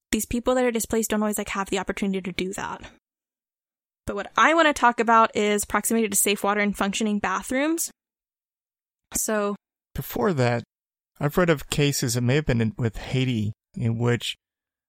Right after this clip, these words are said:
Speaker 2: some of the disease outbreaks actually occur from volunteers coming to there to help out, so they actually bring a pathogen in with them.
Speaker 1: Um, I didn't read about that, but it would make sense in the same way that, like,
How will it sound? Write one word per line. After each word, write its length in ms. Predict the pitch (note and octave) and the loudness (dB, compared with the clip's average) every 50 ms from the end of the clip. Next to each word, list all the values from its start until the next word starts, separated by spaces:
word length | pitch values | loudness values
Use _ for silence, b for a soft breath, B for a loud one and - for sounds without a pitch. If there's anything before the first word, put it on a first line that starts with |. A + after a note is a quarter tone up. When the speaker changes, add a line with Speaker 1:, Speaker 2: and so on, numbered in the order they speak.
| _ - | _ -12
Speaker 2:
some 320 | - - - D3+ C#3 C#3 | -10 -2 0 2 2 2
of 120 | C#3 B2 | 0 0
the 300 | B2+ C3 B2 A#2 A#2 A#2 | 0 0 0 0 0 -2
disease 440 | A2 B2 A#2+ G#2+ A#2+ B2 C3 C3 C3 | -2 -2 -2 -2 -2 -2 -2 -2 -2
outbreaks 480 | A2+ A#2 A2+ - - A#2 A2+ A2+ - B2+ | -2 -2 -2 -2 -2 -2 -2 -2 -4 -6
actually 240 | A2+ - - - A#2 | -6 -4 -4 -4 -4
occur 380 | A2 - - B2 A#2 A2+ A2+ | -4 -4 -4 -2 -2 -2 -4
from 480 | - - - A#2+ A#2 A2+ A2 A2 A2 A2+ - _ _ _ _ - - - | -4 -4 -4 -2 -2 -2 -2 -2 -4 -6 -10 _ _ _ _ -16 -10 -6
volunteers 720 | - B2+ A#2+ A#2+ A#2+ A#2 - - - C3+ C3+ C3 A#2+ - | -2 -2 0 0 0 -2 -2 -2 -2 0 2 2 2 0
coming 420 | - - - C3 B2+ C3 B2 A#2 A2 | -2 -2 -2 0 2 2 2 0 0
to 140 | - B2 | -2 -2
there 220 | A2+ A2+ A#2+ A#2+ A2 | -2 0 0 0 0
to 100 | A2+ G#2+ | -2 -2
help 320 | F#2 G#2+ A#2+ A#2 - - | 0 0 -2 -2 0 0
out, 180 | B2 A#2+ A#2 A2+ | 0 0 0 -2
so 140 | - - A#2 | -2 -4 -4
they 40 | |
actually 280 | A2+ - - - - - | -4 -4 -4 -6 -6 -6
bring 480 | - - A#2+ A#2+ A#2 A#2 A#2 A#2 A2 A2 - _ _ _ _ _ _ _ | -4 -4 -2 0 0 0 0 -2 -2 -4 -8 _ _ _ _ _ _ _
a 80 | - B2 | -8 -6
pathogen 520 | - - C3 B2+ - - - - - A2+ | -4 -2 -2 -2 -2 -2 -4 -2 -2 -2
in 180 | A2 A2+ A2+ G#2 | -2 -2 -2 -2
with 200 | A#2 A#2+ - - | -4 -4 -4 -4
them. 240 | - A2+ G#2 A2 - B B B B B B B B B B B B B B B - | -4 -4 -4 -4 -6 B B B B B B B B B B B B B B B -4
Speaker 1:
Um, 380 | - G#3 G3+ G3+ G3+ G3 G3+ - - - | -2 0 2 2 2 0 -2 -4 -2 0
I 140 | G#3 A3 C4 | 0 2 2
didn't 260 | D#4+ F4 E4 A#3 - - - _ _ - | 4 4 4 2 0 -4 -10 _ _ -4
read 320 | A3 G3 G#3 A3+ B3+ C4+ | -2 0 0 2 2 2
about 340 | B3 A3+ A3 G#3 G3+ G3+ - | 4 4 4 4 4 2 2
that, 240 | G#3+ G#3 G3+ - - | 0 0 0 0 0
but 80 | G#3+ | 0
it 80 | A#3 - | 0 0
would 140 | D4 C#4 A#3+ | 0 0 2
make 320 | A3+ A3 G#3+ - - - | 0 0 -2 -4 -2 -2
sense 480 | - - A3+ A3+ A#3 G#3+ G#3+ A3 - G#3+ | 0 0 0 0 0 0 0 -2 -2 -2
in 80 | G#3 | 0
the 100 | G#3 G#3+ | 0 0
same 300 | G#3 - A#3 G#3+ G#3+ G#3+ | 0 0 0 0 0 0
way 180 | G#3 G#3 G#3 G#3 | 0 0 0 0
that, 160 | G3+ G3+ - | 0 -2 -2
like, 160 | G3+ G3 - | -2 -4 -4